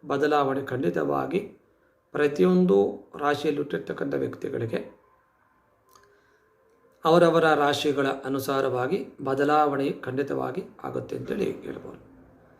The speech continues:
ಕೆಲವೊಂದು ರಾಶಿಯಲ್ಲಿ ವಿಶೇಷವಾಗಿ ಒಂದು ಫಲಿತಾಂಶ ಬಿಡ್ತಕ್ಕಂಥ ಸಂದರ್ಭಗಳು ಸಿಗುತ್ತೆ. ಕೆಲವೊಂದು ರಾಶಿಗಳಲ್ಲಿ ಮಧ್ಯಮ ಫಲ ಆಗ್ತಕ್ಕಂಥ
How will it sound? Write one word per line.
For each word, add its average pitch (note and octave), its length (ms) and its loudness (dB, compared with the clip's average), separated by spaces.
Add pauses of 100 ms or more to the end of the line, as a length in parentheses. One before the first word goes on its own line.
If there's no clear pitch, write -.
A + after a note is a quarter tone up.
(340)
ಕೆಲವೊಂದು G3+ 380 4
ರಾಶಿಯಲ್ಲಿ E3+ 640 2
ವಿಶೇಷವಾಗಿ D3+ 680 -2 (380)
ಒಂದು D3 220 2 (100)
ಫಲಿತಾಂಶ C#3 580 -2 (200)
ಬಿಡ್ತಕ್ಕಂಥ C#3 520 -4
ಸಂದರ್ಭಗಳು C3 640 -4
ಸಿಗುತ್ತೆ. - 400 -6 (1040)
ಕೆಲವೊಂದು E3 380 4
ರಾಶಿಗಳಲ್ಲಿ C#3+ 580 2 (360)
ಮಧ್ಯಮ D3 360 0 (300)
ಫಲ C#3+ 200 -4
ಆಗ್ತಕ್ಕಂಥ C3+ 560 -2